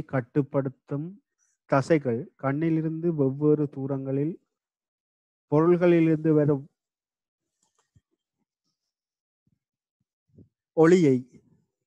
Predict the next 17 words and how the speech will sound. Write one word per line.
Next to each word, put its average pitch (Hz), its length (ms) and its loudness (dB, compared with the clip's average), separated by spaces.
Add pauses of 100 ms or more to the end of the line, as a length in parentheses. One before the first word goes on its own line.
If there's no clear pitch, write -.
(300)
கண் 175 200 0 (160)
விழித்திரை 156 480 0 (100)
மீது 139 200 -4 (100)
குவியப்படுத்துவதற்கு 131 1000 -6 (180)
அனுமதிக்கின்றன. 123 760 -10 (1500)
பலித 180 340 4 (300)
குவிய 156 280 0 (160)
தூரமுள்ள 147 420 -4 (160)
ஒரு 127 140 -8 (120)
கண், 135 200 -12 (1000)
கண் 143 220 0
வில்லையுடன் 139 580 0 (300)
கண்ணின் 170 420 -2
ஓர் 147 120 -4 (560)
எளிதாக்கிய 160 680 2 (500)
வரிப்படத்தை 139 680 -2 (120)
உருக்காட்டுகிறது. 120 800 -8